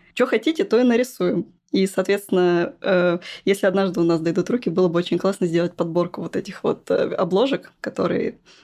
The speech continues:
наглядно иллюстрируют всё, что мож-, всё, что они могут иллюстрировать. Вот. Но, опять же, я абсолютно с тобой согласна, что раз контент изначально производился мужчинами, и именитый художник, который рисует, э,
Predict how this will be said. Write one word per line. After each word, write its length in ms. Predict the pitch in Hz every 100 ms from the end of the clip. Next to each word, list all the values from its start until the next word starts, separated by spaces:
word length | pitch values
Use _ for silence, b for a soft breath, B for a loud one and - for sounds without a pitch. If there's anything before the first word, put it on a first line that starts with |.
| _
наглядно 480 | 185 185 175 170 170
иллюстрируют 640 | 175 - 185 180 165 165 - _
всё, 120 | - 180
что 180 | -
мож-, 320 | 170 175 190 -
всё, 120 | 202
что 140 | - 190
они 80 |
могут 320 | 180 175 170 175
иллюстрировать. 580 | 170 - 180 165 160 160 B B B
Вот. 160 | 180 175
Но, 100 | 208
опять 320 | 247 247 190
же, 280 | 170 156 - -
я 280 | - 196 233
абсолютно 380 | 233 247 269
с 60 | 220
тобой 220 | 190 185
согласна, 480 | - 185 220 466 311
что 580 | - - 196 190 185 - b b b _
раз 420 | - 208 214 214 - 185
контент 400 | 185 196 233 220 185
изначально 500 | 185 185 196 196 190
производился 1120 | 202 190 180 196 190 208 208 196 190 190 185 -
мужчинами, 560 | 202 - 359 311 294 285 392 -
и 420 | 208 196 185 170 -
именитый 360 | 190 190 196 190
художник, 420 | 175 180 180 175
который 280 | - 165 165
рисует, 480 | 170 185 180 180 -
э, 200 | - -